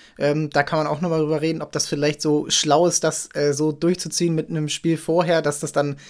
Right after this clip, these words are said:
dass dann die Spannung weg ist. Ähm, ist ja für niemanden attraktiv.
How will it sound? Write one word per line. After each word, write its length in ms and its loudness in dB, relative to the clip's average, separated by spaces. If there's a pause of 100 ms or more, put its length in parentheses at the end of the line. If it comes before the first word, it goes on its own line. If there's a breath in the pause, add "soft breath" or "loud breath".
(360 loud breath)
dass 140 -6
dann 120 2
die 80 0
Spannung 400 2
weg 160 4
ist. 340 0
Ähm, 240 2
ist 140 -4
ja 80 0
für 140 -2
niemanden 360 0
attraktiv. 560 -2